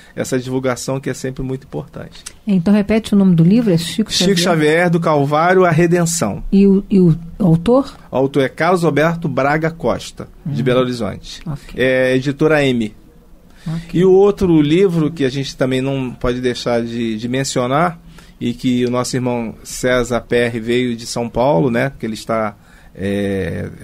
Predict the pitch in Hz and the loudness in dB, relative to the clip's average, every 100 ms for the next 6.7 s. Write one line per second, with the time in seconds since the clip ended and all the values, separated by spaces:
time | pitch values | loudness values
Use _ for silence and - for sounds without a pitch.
0 | 104 113 110 123 139 113 110 104 104 104 | -8 -4 -2 0 2 0 0 -2 -4 -6
1 | 98 95 104 107 - 104 107 - 98 98 | -8 -8 -10 -12 -10 -8 -6 -6 -8 -8
2 | - - - - - - 110 - 117 117 | -12 -18 -20 -20 -20 -14 -10 -8 -8 -4
3 | 117 131 123 113 - - - 127 156 127 | 0 0 -2 -6 -8 -8 -4 -2 -2 -6
4 | - - - - - - 151 147 147 139 | -12 -20 -20 -20 -12 -2 -2 0 0 2
5 | 170 170 165 156 - 156 170 175 170 - | 2 2 0 0 0 0 0 -2 -6 -8
6 | - 190 - 190 165 113 107 | -6 -4 0 2 2 2 0